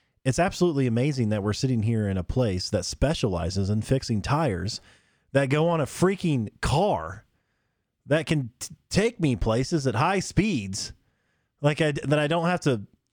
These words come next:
to walk here." Like, it's just, it, I, it, it's unbelievable to me the world that we live in, and people just think, like, "Oh, well, you know, there's, there's houses and they're vacant, so we should just put people in 'em."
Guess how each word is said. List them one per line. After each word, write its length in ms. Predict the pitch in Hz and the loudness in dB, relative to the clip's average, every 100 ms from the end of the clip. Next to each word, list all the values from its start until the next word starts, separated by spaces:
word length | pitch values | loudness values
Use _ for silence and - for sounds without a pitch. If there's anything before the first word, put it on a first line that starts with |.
| - | -2
to 120 | 127 | 0
walk 380 | 98 117 226 - | 2 0 0 0
here." 440 | - 92 82 101 - _ _ _ | -2 -2 -2 -6 -8 _ _ _
Like, 180 | 180 175 | -2 0
it's 180 | 196 - | 0 -2
just, 460 | - 240 - - - | 0 0 -2 -14 -10
it, 240 | 160 - - _ _ - | -10 -10 -20 _ _ -12
I, 60 | 127 | -10
it, 300 | - 151 - | -6 -6 -2
it's 180 | 147 - - | -2 -2 0
unbelievable 720 | 214 247 208 180 233 208 151 | 2 2 2 2 2 2 0
to 100 | 135 | 2
me 140 | 139 | 0
the 80 | 135 | 2
world 260 | 123 160 165 | 2 2 2
that 60 | 120 | 0
we 120 | 117 | 0
live 280 | 113 196 147 | 2 2 2
in, 100 | 113 | 0
and 100 | 110 | 0
people 240 | 151 147 | 0 0
just 220 | 131 - | -2 0
think, 300 | 165 180 127 | 2 2 2
like, 320 | 110 101 - _ _ _ _ _ _ - | 2 2 -2 _ _ _ _ _ _ 0
"Oh, 160 | 359 | 2
well, 200 | 156 135 | 4 2
you 120 | 127 123 | 2 2
know, 160 | 107 | 2
there's, 240 | 104 104 - | 2 0 2
there's 240 | 123 123 | 2 2
houses 420 | 131 131 - 87 | 2 0 0 0
and 100 | 98 | 2
they're 100 | 101 | 2
vacant, 520 | 98 117 113 87 - | 2 0 0 -4 -6
so 260 | - 104 92 | -2 0 0
we 100 | 92 | -2
should 160 | - 95 | -2 -4
just 120 | 92 | 0
put 140 | 110 98 | 0 0
people 280 | 104 92 | -2 0
in 100 | 110 | -2
'em." 120 | - | -2